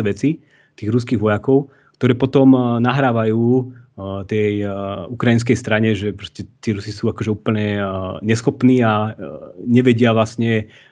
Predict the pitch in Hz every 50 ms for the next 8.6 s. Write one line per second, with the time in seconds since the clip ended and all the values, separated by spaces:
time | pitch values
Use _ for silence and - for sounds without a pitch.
0 | _ - 90 90 104 117 - 131 120 117 110 113 117 110 - 113 110 110 110 107
1 | 107 107 101 - - 123 117 113 107 101 95 92 101 107 107 101 98 110 104 -
2 | - 107 107 101 - - 107 107 104 98 117 135 131 - - - - - - 113
3 | 160 147 120 156 143 135 131 - 135 117 120 123 120 123 120 117 113 120 120 123
4 | 117 117 107 101 98 - 117 101 - 117 107 101 95 - 107 98 95 107 107 -
5 | - 101 - - - 113 107 104 98 98 95 92 90 - 92 - 104 101 95 98
6 | 95 95 92 101 104 95 95 95 90 98 92 104 98 104 104 95 90 98 92 92
7 | 92 - _ _ - - - _ _ - 95 92 92 92 92 95 90 - _ _
8 | _ _ _ _ _ _ _ _ _ - 110